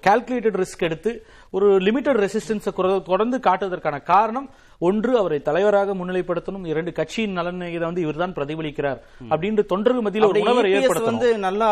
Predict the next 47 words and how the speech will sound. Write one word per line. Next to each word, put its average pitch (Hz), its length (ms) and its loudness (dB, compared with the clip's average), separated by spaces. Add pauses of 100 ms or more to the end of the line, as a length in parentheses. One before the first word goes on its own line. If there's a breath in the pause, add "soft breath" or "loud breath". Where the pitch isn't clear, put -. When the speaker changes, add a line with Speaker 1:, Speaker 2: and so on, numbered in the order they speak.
(100)
Speaker 2:
ஸ்ட்ராங்கா 190 500 0
எமர்ஜ் 190 360 0
ஆயிட்டார்னா 170 500 -2 (280)
பி 190 160 -4
ஜே 202 160 2
பி 190 100 -10
வைக்கக்கூடிய 156 440 -6
டிமாண்ட் 196 420 -4
ஏற்றுக்கொள்ளப்படாது 147 760 -6
இல்லையா 101 280 -8
முழுமையா? 143 420 -4
ஏன்னா 139 120 -6
அவர் 165 140 2
Speaker 1:
கண்டிப்பா. 214 260 -2
Speaker 2:
சொன்னார்ல, 156 280 -4
கடந்த 160 320 -4
எலெக்ஷன்லயே 180 540 -4
நாங்க 165 280 -4
வந்து 147 540 -4
அதெல்லாம் 120 280 -6
வந்து 127 180 -6
ஏத்துக்கலன்னு 123 480 -8
அவர் 101 120 -8
சொன்னார். 98 340 -12
Speaker 1:
இல்ல, 202 160 4
அதனாலதான் 208 460 2
நான் 202 120 -4
சொன்னேன் 180 260 -4
இது 175 180 -2
டெம்பரரி 175 320 -2
ரிலீஃப். 131 260 -4
Speaker 2:
டெம்பரரி 104 340 -8
ரிலீஃப். 82 200 -20
Speaker 1:
அதனாலதான் 208 440 2
இன்று 196 260 -2
வரை 196 220 2
எலெக்ஷன் 175 280 -4
கமிஷன் 165 280 -6
இரட்டை 151 280 -2
தலைமைன்றதை 170 540 -4
பேசிட்டு 165 320 -6
இருக்கிறதுக்கான 127 440 -6
காரணம், 185 360 0
ஒரு 147 220 -2
தீர்வு 202 260 -2
கொடுக்காதற்கு 156 460 -4
காரணம், 143 340 -8